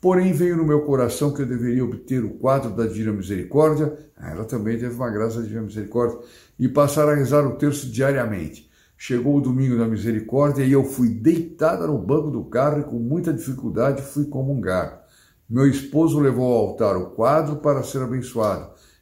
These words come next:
e desse domingo em diante comecei a melhorar a cada dia, cada dia e passado noventa dias repeti a ressonância a pedido do médico cirurgião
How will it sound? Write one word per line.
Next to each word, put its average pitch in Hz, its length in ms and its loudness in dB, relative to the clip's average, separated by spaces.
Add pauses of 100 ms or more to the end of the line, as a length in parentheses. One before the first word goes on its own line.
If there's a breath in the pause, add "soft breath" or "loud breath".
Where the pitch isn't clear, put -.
(100)
e 98 80 -8
desse 151 360 2
domingo 127 360 -2
em 113 80 0
diante 123 400 -2
comecei 120 420 -6
a 113 40 -4
melhorar 107 460 -4
a 101 40 -10
cada 98 320 -8
dia, 104 400 -6
cada 98 300 -6
dia 139 340 2 (360 loud breath)
e 120 80 -4
passado 127 440 -2
noventa 127 460 0
dias 98 380 -4
repeti 101 500 -2
a - 40 4
ressonância 120 800 -2
a - 120 -8
pedido 110 420 -4
do 101 80 -6
médico 98 400 -6
cirurgião 95 680 -2